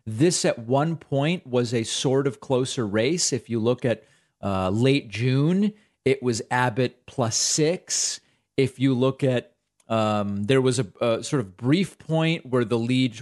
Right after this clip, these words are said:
was smaller. I don't remember exactly where it was. Oh, it was, it was actually last year. It was five.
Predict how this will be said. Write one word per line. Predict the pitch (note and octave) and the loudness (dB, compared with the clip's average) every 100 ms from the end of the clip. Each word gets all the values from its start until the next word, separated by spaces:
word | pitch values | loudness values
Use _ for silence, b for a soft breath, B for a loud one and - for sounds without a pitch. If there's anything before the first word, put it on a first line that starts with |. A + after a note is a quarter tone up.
| B2 | -8
was | A#2 | -8
smaller. | - C3 B2+ C3 C3 | -6 -2 0 2 0
I | A2+ | 0
don't | A#2 A#2 | -2 -6
remember | A2 A2+ A2 | -6 -4 -2
exactly | G#2+ A2+ A2 A2 | -2 -2 -4 -2
where | G#2+ | -4
it | G#2+ | 0
was. | B2+ G#2 | -2 0
Oh, | D3 B2 | 0 0
it | |
was, | B2+ A2+ | -2 -2
it | C3 | -2
was | B2 | 0
actually | A#2+ A2+ A2+ | -2 -2 -4
last | G2 G#2 G2+ - | -2 -2 -2 0
year. | C3 | 0
It | B2 | 0
was | G2+ - | -4 -2
five. | B2 B2 C3 | 0 2 0